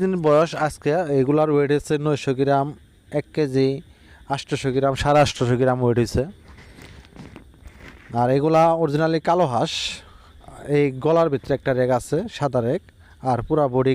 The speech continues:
কালো। এটা বাংলাদেশে নতুন আইছে। এই হাঁসটার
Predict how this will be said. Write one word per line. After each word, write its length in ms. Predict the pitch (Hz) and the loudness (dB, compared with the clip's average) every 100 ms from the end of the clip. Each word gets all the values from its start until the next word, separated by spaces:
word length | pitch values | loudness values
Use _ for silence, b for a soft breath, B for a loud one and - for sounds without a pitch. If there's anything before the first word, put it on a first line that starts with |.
| - | 2
কালো। 200 | 135 135 240 - b b b b b b b b 143 | 0 0 -4 -10 b b b b b b b b -2
এটা 200 | 151 165 165 156 135 135 - - - 135 | 2 4 4 2 -2 -10 -20 -20 -14 -6
বাংলাদেশে 360 | 160 165 151 147 175 | -2 0 0 0 -2
নতুন 160 | 196 180 | 0 0
আইছে। 240 | 139 147 190 240 - - 147 | 0 0 0 -2 -14 -4 0
এই 60 | 143 | 0
হাঁসটার 460 | 131 120 - 151 | -2 -4 0 2